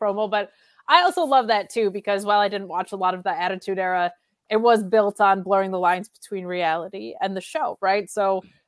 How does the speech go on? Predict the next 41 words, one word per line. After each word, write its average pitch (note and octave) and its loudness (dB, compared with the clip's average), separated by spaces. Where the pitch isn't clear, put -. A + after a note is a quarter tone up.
I A#3+ 8
like A#3 4
kind A3+ 2
of G3+ -2
returning F#3+ -6
to F3+ -6
that, E3+ 0
but E3+ -2
I'm, F4+ -2
I F#4 2
really D4+ 0
like A#3 2
this G3+ -4
version F#3 -8
of F3+ -6
The D#3+ -10
Rock D#3 -4
so E3+ -8
far. D#3+ -6
Bad C#4 10
Robot B3 8
saying, A#3+ 2
"My B3 0
true E4+ -2
or F4+ 0
false D#4+ 2
joke C#4 -2
question - 4
<laughs> - -18
wasn't F4+ 6
answered, D4 0
so E4 2
I'm C4+ 2
super E4+ -4
chatting F4 4
to C#4 -8
demand D#4 -4
a C4 -4
refund A#3+ -2
and G#3 -8
compliment A#3+ -4